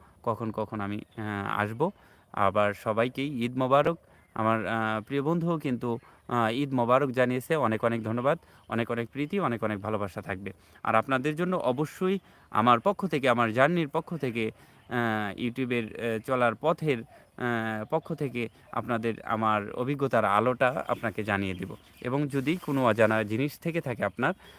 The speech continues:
আপনি আমাকে প্রশ্ন করতে পারেন, আমি ইনশাআল্লাহ আপনার প্রশ্নের উত্তর ইনশাআল্লাহ দেওয়ার চেষ্টা করব।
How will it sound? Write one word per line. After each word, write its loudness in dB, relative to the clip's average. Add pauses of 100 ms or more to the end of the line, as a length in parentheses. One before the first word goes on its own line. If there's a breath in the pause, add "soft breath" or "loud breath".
(120 loud breath)
আপনি 0
আমাকে 2
প্রশ্ন -2
করতে 0
পারেন, 6 (400 loud breath)
আমি 2
ইনশাআল্লাহ 0
আপনার -2
প্রশ্নের -6
উত্তর -8
ইনশাআল্লাহ -4
দেওয়ার -2
চেষ্টা -10
করব। -8